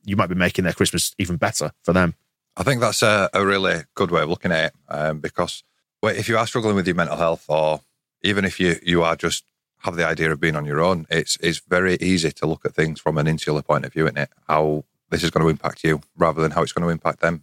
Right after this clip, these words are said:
Speaker 2: in a positive way. If they're offering, then it's pretty likely that they actually want you to be there, that they're not just saying it out of being polite.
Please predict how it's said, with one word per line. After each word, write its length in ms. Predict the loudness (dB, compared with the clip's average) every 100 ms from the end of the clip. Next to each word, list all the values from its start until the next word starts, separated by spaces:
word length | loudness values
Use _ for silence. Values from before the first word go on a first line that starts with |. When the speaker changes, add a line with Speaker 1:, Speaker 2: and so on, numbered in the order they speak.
| _
Speaker 2:
in 80 | -8
a 40 |
positive 340 | -4 -4 -4 -2
way. 160 | 0 0
If 100 | 0
they're 300 | 2 2 0 _ _ _ -8
offering, 420 | -4 -2 -2 -4 _ _ _
then 280 | 0 0 -4 _ -8
it's 180 | -8 -10 _
pretty 260 | -2 2 2
likely 380 | 2 0 0
that 160 | 0 -2 0
they 120 | 0
actually 340 | 0 0 2
want 180 | 2 0
you 80 | -2
to 120 | -2
be 140 | 0 2
there, 180 | 2
that 140 | 0 -2
they're 80 | -2
not 180 | -4 -4
just 180 | -4 0
saying 220 | 0 0
it 160 | -2 -6 _ _ -2
out 160 | 0 2
of 220 | -2 0
being 200 | 0 0
polite. 360 | 0 2 0